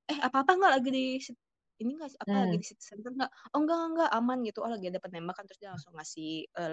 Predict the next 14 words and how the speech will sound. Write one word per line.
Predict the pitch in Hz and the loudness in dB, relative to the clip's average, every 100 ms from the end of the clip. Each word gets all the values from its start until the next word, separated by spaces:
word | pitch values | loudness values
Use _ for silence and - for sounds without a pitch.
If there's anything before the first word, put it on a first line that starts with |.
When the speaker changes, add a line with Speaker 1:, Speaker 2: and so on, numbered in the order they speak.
| 160 | -4
Speaker 1:
linknya | 160 165 175 | -6 -8 -8
kan | 165 170 | -8 -6
berita. | 151 - 156 | -6 -6 -8
Tapi | 170 240 | -4 -2
ada | 269 | -2
tuh | 277 | -2
temen | 233 196 233 | -2 0 2
yang | 220 254 269 - _ _ _ - | 2 0 -2 -16 _ _ _ 0
lagi | 180 170 180 180 175 | 0 2 0 0 -2
di | 175 - | -4 -4
Christmas | 185 180 185 | -6 -6 -4
market | 190 254 220 220 | -4 -2 -2 -2
waktu | 175 - 190 | -4 -6 -6
itu. | - | -6